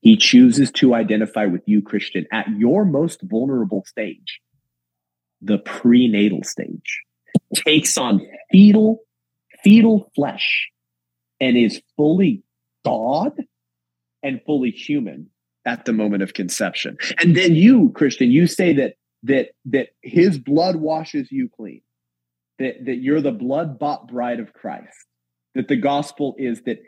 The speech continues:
he died for you. He laid down his life for you.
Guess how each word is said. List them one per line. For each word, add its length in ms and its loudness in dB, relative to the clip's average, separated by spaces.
he 340 0
died 680 -2
for 120 -2
you. 200 0
He 220 2
laid 460 0
down 260 -2
his 240 -4
life 260 -4
for 120 -8
you. 380 -6